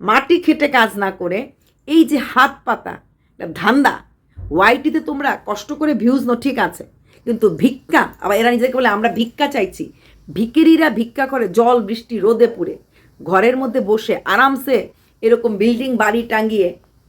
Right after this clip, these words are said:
ভিক্ষে করে না। রোহন আজকে আরেকটা ভুল করলো, কয়েকটা মেডিসিনের নাম বললো, ডাক্তার ওকে মেডিসিনগুলি দিয়েছে, আমি মেডিসিনের নামগুলি, আহ, বলবো না এখানে। এর মধ্যে একটা ভিটামিনের জন্য, আরেকটা সেটা আমি দেখলাম, মানে ওইগুলি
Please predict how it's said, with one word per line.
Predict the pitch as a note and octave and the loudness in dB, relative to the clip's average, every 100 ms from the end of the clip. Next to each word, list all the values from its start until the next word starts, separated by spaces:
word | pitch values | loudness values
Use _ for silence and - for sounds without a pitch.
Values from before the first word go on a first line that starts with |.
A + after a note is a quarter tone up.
| _ _ | _ _
ভিক্ষে | F#3 A3 A#3 | -4 -2 -2
করে | E3+ D3 C#3 | -2 -4 -6
না। | - - - - _ - | -12 -18 -20 -20 _ 0
রোহন | C4+ D#4+ | 2 4
আজকে | D#4 D#4 C#4 G#3+ - _ - | 2 -2 -8 -8 -10 _ -4
আরেকটা | A#3+ D4 D4 C#4+ | -2 -2 -2 -2
ভুল | A3+ | -2
করলো, | A#3+ G#3 F3 | -2 0 -2
কয়েকটা | - A#3+ B3 B3+ | -2 -4 -4 -2
মেডিসিনের | A#3 G#3+ A3+ B3 | -2 -2 -4 -4
নাম | A3+ G3+ F3+ | -2 -2 -2
বললো, | G3+ | -2
ডাক্তার | A3 F#3 - G3+ | -2 -4 -4 -4
ওকে | G#3 G#3 E4 | -2 -2 -4
মেডিসিনগুলি | A3 F3 G3 G3+ A3 D4 G4+ _ _ - | -4 -4 -4 -4 -2 -2 -4 _ _ 2
দিয়েছে, | D#4 D4 - - - _ - | 4 4 0 -12 -18 _ -2
আমি | C4 D#4+ | 0 2
মেডিসিনের | D#4 A#3 B3+ A#3 | 2 -2 -4 -2
নামগুলি, | G#3 F#3+ G#3+ F4+ - _ _ _ _ - | -2 -4 -6 -6 -8 _ _ _ _ -8
আহ, | G#3 F#3 | -4 -2
বলবো | B3+ D#4+ G#3 | 2 2 0
না | E3+ | -4
এখানে। | - - - - _ - _ _ - | -8 -12 -20 -20 _ -20 _ _ -4
এর | D#4+ | 2
মধ্যে | D#4+ | 2
একটা | B3+ - - B3+ | 2 -2 0 0
ভিটামিনের | A3+ A3+ B3+ A#3+ A3+ G#3+ | 2 0 0 0 0 -2
জন্য, | G#3+ G3+ G3+ G#3+ | -4 -6 -6 -2
আরেকটা | A3+ A#3 - A#3 | -2 -2 -4 -4
সেটা | A3 A3+ | -4 -2
আমি | A3+ | 0
দেখলাম, | A3 G#3+ G#3 - - _ - | 0 0 -2 -6 -10 _ -12
মানে | C4 D4 | -2 0
ওইগুলি | C#4 E4+ F#4 | 2 2 2